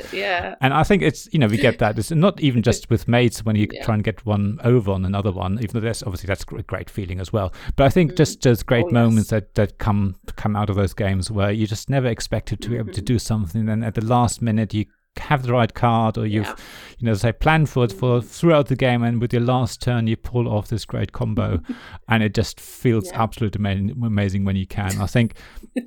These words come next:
Speaker 2: I think pretty
Speaker 1: <laughs>
Speaker 2: all
Speaker 1: Yes.
Speaker 2: of us have had that moment, a moment along those lines, where even if it's not you doing that, just watching one of your friends or someone you play with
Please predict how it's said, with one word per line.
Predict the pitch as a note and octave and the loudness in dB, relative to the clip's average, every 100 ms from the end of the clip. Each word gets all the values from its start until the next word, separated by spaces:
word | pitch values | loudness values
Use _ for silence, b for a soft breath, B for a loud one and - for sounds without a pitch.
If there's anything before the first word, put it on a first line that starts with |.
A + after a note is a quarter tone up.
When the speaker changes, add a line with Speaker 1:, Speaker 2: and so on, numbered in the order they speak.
| C#4 | -4
Speaker 2:
I | - | 0
think | - G2 D4 | 0 0 0
pretty | D3 A#2 F#3+ - - | 2 2 -2 -10 -18
Speaker 1:
<laughs> | _ E3 | _ 4
Speaker 2:
all | D3+ | 6
Speaker 1:
Yes. | A#2+ | 6
Speaker 2:
of | |
us | G#2+ G2 | 4 2
have | A2+ G#2+ - | 2 2 2
had | A2+ | 0
that | A#2+ G2 | 2 2
moment, | A2 G#2 A2 A#2 - | 4 2 0 -6 -2
a | B2 A2 | 2 4
moment | A2 G#2+ A2 | 4 2 2
along | G#2+ A2 G#2 | 0 0 2
those | G#2 F2+ | 0 0
lines, | G2+ G2 F#2+ - | 0 0 -2 -2
where | A#2+ G#2 | -2 0
even | D#3 E3 C#3 | 0 0 0
if | A#2+ | 0
it's | B2+ | -2
not | G#2+ G#2 | -2 -2
you | B2 B2 | 2 2
doing | G#2 G2+ G2 F#2+ | 2 2 2 2
that, | F#2+ F#2+ - B B B | 0 -2 -8 B B B
just | - - | -10 -2
watching | B2 C3 - A2 | 0 0 0 2
one | G#2+ A2 | 2 2
of | - | 0
your | G#2+ | -2
friends | - G#2+ G#2 G2+ | 0 2 2 -2
or | |
someone | G2 A#2 G#2 | -2 0 0
you | G#2 | -2
play | - A2+ G#2 | 0 2 2
with | G2 D#2+ | 0 -4